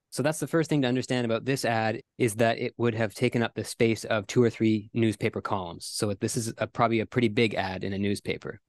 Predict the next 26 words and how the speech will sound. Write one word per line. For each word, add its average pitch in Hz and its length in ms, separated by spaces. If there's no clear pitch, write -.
And 127 100
in 127 80
order 151 180
to 135 100
p-, 143 120
get 135 220
people 127 260
into 120 220
the 110 80
museum, 123 480
he 117 160
chose 113 480
to 120 100
feature 110 600
a 117 80
rather 123 280
sensational 110 920
exhibit 120 460
that 101 100
was 101 140
at 131 180
the 107 140
museum 101 400
at 95 100
the 98 60
time 104 340